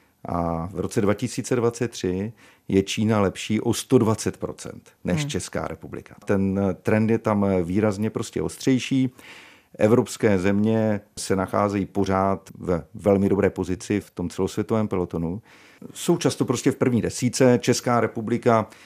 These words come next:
Speaker 1: eh, byla po určitou dobu i celosvětově na pozici prostě patnáct. Pohoršili jsme si někde na devatenáctku. Nicméně to není zásadní číslo, z kterého bychom měli vytvářet,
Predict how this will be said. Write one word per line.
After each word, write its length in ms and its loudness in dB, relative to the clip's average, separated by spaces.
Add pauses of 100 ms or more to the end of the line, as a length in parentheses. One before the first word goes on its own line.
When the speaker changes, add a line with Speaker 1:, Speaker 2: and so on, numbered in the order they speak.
(380)
Speaker 1:
eh, 40 0
byla 220 6
po 120 -2
určitou 440 0
dobu 280 2
i 80 2
celosvětově 640 0
na 80 2
pozici 420 -2
prostě 240 -4
patnáct. 640 -4
Pohoršili 460 -2
jsme 180 -2
si 440 -2
někde 280 0
na 260 -2
devatenáctku. 920 0 (340)
Nicméně 360 0
to 120 -4
není 340 0 (140)
zásadní 460 -4
číslo, 420 -4
z 100 -10
kterého 400 -2
bychom 320 -2
měli 240 2
vytvářet, 460 0